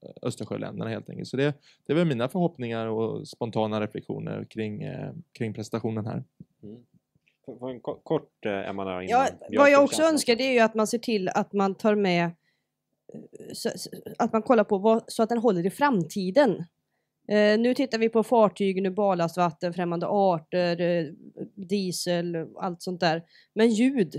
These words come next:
Speaker 3: till exempel, som man håller på med nu. Eh, vi kan inte ha en planering som vi sen måste revidera. Man måste ta höjd och kanske också ha en liten försiktighetsprincip för att, eh, få med saker som vad är på gång och vad kan komma att hända.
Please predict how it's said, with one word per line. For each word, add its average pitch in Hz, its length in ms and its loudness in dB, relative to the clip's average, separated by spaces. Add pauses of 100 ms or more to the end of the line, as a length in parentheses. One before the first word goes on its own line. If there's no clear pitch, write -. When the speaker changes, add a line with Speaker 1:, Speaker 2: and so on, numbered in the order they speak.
Speaker 3:
till 202 140 -4
exempel, 170 440 -4
som 180 100 -8
man 170 80 -4
håller 170 160 -4
på 170 140 -6
med 160 160 -4
nu. 143 200 -6 (600)
Eh, 196 160 0
vi 208 100 -6
kan 240 140 0
inte 233 220 0
ha 262 80 4
en 233 80 -2
planering 196 360 0
som 202 120 -4
vi 202 60 -2
sen 185 180 -2
måste 190 240 -6
revidera. 185 600 -2
Man 202 140 -2
måste 208 220 -2
ta 208 100 -2
höjd 214 360 -2
och 202 80 -8
kanske 233 260 -4
också 190 180 -6
ha 180 80 0
en 180 80 -4
liten 175 200 -8
försiktighetsprincip 185 1160 -8 (120)
för 175 220 -2
att, 170 280 -8
eh, 170 260 -4 (440)
få 196 80 -6
med 185 220 -2
saker 170 320 -6
som 170 240 -6 (220)
vad 180 160 0
är 190 120 -4
på 196 120 -10
gång 214 320 -2
och 175 120 -8
vad 175 220 -4
kan 214 320 -6
komma 180 280 -6
att 165 60 -6
hända. 165 240 -8